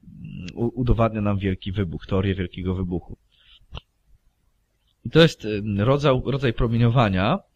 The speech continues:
które jest bardzo słabe. E, jest bardzo słabe i ono polega na, e, pff, promieniowaniu po prostu co energii.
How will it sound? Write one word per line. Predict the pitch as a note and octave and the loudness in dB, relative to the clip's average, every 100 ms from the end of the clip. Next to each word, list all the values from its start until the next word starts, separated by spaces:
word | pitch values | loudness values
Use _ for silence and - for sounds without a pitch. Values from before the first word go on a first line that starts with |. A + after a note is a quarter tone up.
| _ _ _ | _ _ _
które | B2 | 2
jest | B2+ A#2 | 2 4
bardzo | A2+ D3+ E3+ E3 D3 | 6 8 8 4 0
słabe. | - C3+ F#2+ D2+ - _ _ _ _ _ _ - | 0 2 2 0 -4 _ _ _ _ _ _ -12
E, | - G2 F#2+ | -6 -4 -4
jest | A2 | 0
bardzo | C3 D3+ D3 C#3+ | 4 4 4 0
słabe | - A2+ F#2+ A#2+ C#3 | 0 0 2 2 2
i | A2+ A2+ A#2 | 0 -2 -2
ono | B2+ D3+ D3 D3 D3 | -2 -2 0 0 0
polega | - A2 G#2+ A#2+ A#2 A2 | 4 2 4 0 0 -2
na, | F2+ G#2 A2 A2 A2 - - | -2 -2 -2 -2 -6 -18 -12
e, | F2 E2 E2 | -8 -6 -6
pff, | - - - - - - _ _ _ _ _ _ _ _ _ - - _ _ _ - _ - | 6 8 8 8 2 -4 _ _ _ _ _ _ _ _ _ -20 -20 _ _ _ -20 _ 0
promieniowaniu | - F#2 F#2 F#2+ G2 F#2+ F2+ F2 | 0 0 -4 -2 0 -2 -2 -2
po | E2+ | 0
prostu | - F2 - - E2+ | 2 0 -6 -12 -10
co | D#2 D2 | -8 -4
energii. | F#2 A2 A#2 A2+ | -2 -2 -2 -6